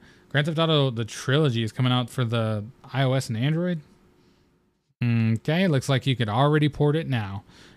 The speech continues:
Grand Theft Auto five is coming to PlayStation five and Series X. Be hyped for that. Hogwarts Legacy, the R P G where you get to become a wizard, get sorted,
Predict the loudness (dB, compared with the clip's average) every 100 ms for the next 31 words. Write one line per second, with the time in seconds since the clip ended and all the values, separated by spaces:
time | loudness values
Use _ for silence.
0 | _ 0 2 4 4 2 2 0 0 0
1 | 0 0 -2 -2 -4 -2 0 0 -2 -4
2 | -6 -6 -6 -4 -4 -4 -4 -2 -2 -4
3 | -4 -2 0 0 2 0 2 2 0 -2
4 | -2 -2 -4 -4 -2 -2 0 0 0 -2
5 | -4 -4 -4 0 0 2 2 2 0 -4
6 | -12 -20 -10 -2 0 2 0 0 -4